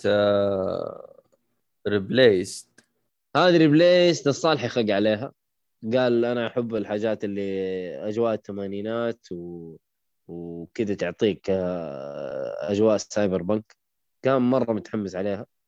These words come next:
Speaker 2: وكتب لنا في الجروب ترى، قال: "أنا مرة متحمس عليها."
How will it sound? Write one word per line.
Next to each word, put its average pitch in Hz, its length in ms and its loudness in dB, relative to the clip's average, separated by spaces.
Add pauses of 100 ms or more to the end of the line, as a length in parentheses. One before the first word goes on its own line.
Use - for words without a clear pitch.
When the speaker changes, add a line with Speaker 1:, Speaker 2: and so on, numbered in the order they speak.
(280)
Speaker 2:
وكتب 202 280 0
لنا 156 180 4
في 139 60 0
الجروب 151 320 2
ترى، 123 280 0
قال: 135 140 2
"أنا 107 600 -4
مرة 110 340 -6
متحمس 95 420 -10
عليها." 90 280 -8